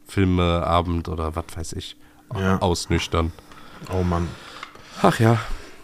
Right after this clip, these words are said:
Speaker 2: Äh, ich hab zwei, ich hab ja versprochen, dass ich jetzt jedes Mal so zwei Fetische mitbringe.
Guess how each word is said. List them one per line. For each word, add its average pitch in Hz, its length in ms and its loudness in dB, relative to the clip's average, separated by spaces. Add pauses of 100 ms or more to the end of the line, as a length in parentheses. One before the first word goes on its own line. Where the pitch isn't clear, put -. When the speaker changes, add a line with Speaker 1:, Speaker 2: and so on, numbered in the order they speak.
Speaker 2:
Äh, 104 100 0
ich 101 100 2
hab 120 160 0
zwei, 117 720 4
ich - 120 -6
hab 120 120 -2
ja 110 100 4
versprochen, 110 440 -2
dass 101 160 0
ich - 40 -6
jetzt - 200 -8
jedes 104 260 -4
Mal 104 160 -2
so 95 100 -4
zwei 95 500 2
Fetische 110 580 -2
mitbringe. 90 640 -2